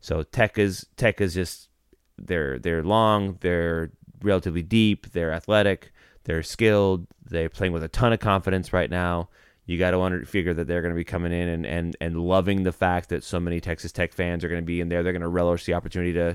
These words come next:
to sweep Beard in that first year with that. So you, you gotta assume that they're gonna come in with their pants on fire. So I think that Marcus and Timmy, given how important they are to us, just have to have plus games. Um,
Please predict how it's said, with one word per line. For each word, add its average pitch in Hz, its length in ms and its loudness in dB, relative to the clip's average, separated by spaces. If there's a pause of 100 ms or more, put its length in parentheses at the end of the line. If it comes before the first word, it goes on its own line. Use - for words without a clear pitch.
to 101 140 -2
sweep - 400 -4
Beard 87 280 0
in 85 100 -6
that 85 200 -6
first 87 380 -4
year 85 120 -2
with 82 140 -4
that. 85 320 -4
So 82 280 -4 (420)
you, 92 260 -4
you 92 160 -6
gotta 98 400 4
assume 101 540 4
that 85 100 -4
they're 92 160 4
gonna 85 160 0
come 90 240 -2
in 87 180 0
with 80 120 -6
their 82 100 -2
pants 90 340 -4
on 85 180 -4
fire. 82 440 -4 (800)
So 87 440 2 (160)
I 101 100 0
think 95 260 -2
that - 120 -2
Marcus 87 420 -2
and 90 100 -4
Timmy, 95 640 0
given 92 300 0
how 90 240 0
important 90 420 0
they 87 140 2
are 107 200 2
to 92 140 0
us, 82 360 -4
just - 280 -6
have 76 320 -6
to 92 80 -4
have 80 280 -4
plus 87 340 -2
games. 90 640 -2 (100)
Um, 80 440 -4